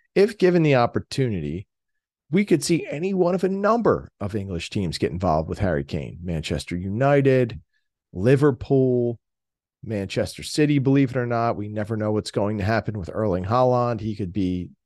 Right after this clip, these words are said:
ready to move on once again at that point. So there are possibilities all over England for Kane. So this becomes immensely more complicated for Bayern Munich if this extends to next summer. So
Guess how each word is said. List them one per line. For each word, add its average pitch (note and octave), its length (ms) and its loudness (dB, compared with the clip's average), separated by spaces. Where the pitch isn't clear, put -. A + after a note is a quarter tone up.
ready A2 280 4
to G#2+ 80 2
move A#2 260 2
on A#2 260 2
once A2+ 240 -2
again A#2+ 420 -2
at A2 160 -6
that A#2 200 2
point. C3 340 -6
So - 140 -4
there E3+ 220 -2
are F#3 160 2
possibilities B2 880 0
all G2+ 220 0
over G2+ 260 -6
England G2+ 400 -6
for D#2+ 140 -10
Kane. D2 420 -6
So G#2+ 140 -4
this B3+ 200 -2
becomes D3 480 0
immensely G#3+ 680 4
more B2 200 4
complicated G#2 720 0
for F#2+ 80 -4
Bayern E2+ 320 -2
Munich E2+ 300 -6
if - 180 -4
this - 180 -2
extends D#2 520 -4
to F2+ 100 -6
next D2 240 -8
summer. - 380 -8
So B2 340 2